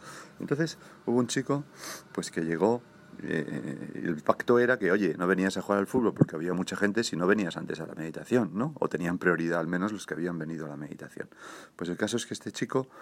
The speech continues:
por quinta vez llegaba al, justo terminando la meditación, ¿no? Y ya luego se iba al fútbol. Y entonces, pues uno de los allí se lo cogió pensando en, en crujirle, ¿no? Y decirle,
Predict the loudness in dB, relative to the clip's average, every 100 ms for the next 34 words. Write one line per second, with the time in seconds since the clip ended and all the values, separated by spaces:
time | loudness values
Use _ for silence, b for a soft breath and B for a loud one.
0 | B B -2 -2 -2 0 0 0 -4 -4
1 | 0 2 2 0 2 0 0 2 4 4
2 | 2 0 _ 0 4 4 4 2 0 0
3 | -2 -6 -8 -8 -2 -2 -2 B B 4
4 | 6 6 2 0 -2 -4 -6 -12 -14 -20
5 | B B B 0 2 2 0 -8 -6 0
6 | 4 6 6 2 0 -2 B B B -2
7 | 0 0 -2 0 2 2 0 -6 -4 -2
8 | -2 0 -2 -2 -6 -8 -12 -10 -8 2
9 | 2 4 -2 -4 -10 B B B 0 0
10 | -2 -4 -4 -8